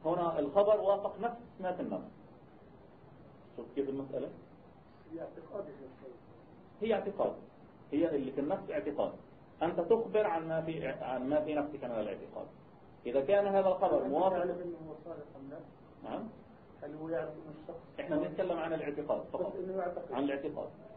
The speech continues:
Speaker 1: أنا أظن إنه فلان صادق، وقع في نفسي إنه فلان صادق. إذا واحد سألني: "يا فلان، ماذا تعتقد في، في، في زيد مثلًا؟"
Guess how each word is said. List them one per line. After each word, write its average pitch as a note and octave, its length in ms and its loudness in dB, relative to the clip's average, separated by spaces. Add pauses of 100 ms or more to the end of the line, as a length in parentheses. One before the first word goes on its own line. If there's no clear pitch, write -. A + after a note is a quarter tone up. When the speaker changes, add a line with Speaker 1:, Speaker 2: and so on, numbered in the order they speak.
(220)
Speaker 1:
أنا D3+ 460 4
أظن E3+ 320 2
إنه C#3+ 300 -4
فلان D#3 400 2
صادق، - 240 2 (500)
وقع C3 320 4
في B2 180 -8
نفسي D3 300 -4
إنه A#2+ 220 -8
فلان B2+ 280 0
صادق. F#2 200 -4 (120)
إذا C3 120 2
واحد E3 280 4 (240)
سألني: E3 360 -2 (680)
"يا D#3 240 6
فلان، E3+ 400 -2
ماذا G3 380 4
تعتقد D#3+ 460 0
في، C3+ 400 -2
في، A#2+ 460 -8
في A#2 140 -6
زيد C3 280 4
مثلًا؟" G#2+ 320 -6